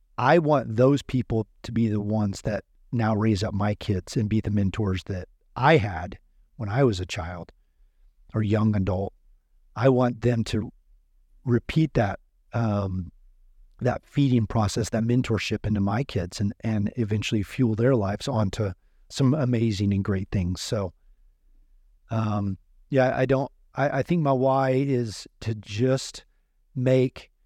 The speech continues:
my house, my, my circle of friends, the place where I live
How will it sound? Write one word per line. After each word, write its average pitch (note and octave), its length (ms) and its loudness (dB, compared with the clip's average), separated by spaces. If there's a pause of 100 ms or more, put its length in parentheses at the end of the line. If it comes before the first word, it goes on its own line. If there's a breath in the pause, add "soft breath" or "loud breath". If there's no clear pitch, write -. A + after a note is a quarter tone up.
(540)
my A2 180 0
house, B2 680 0 (200)
my, A2 600 -2 (200)
my A2+ 300 -4
circle B2+ 580 0
of G2+ 80 -4
friends, B2+ 540 0
the A#2 80 -4
place C#3 400 -2
where C3 140 2
I A#2 140 2
live B2+ 440 0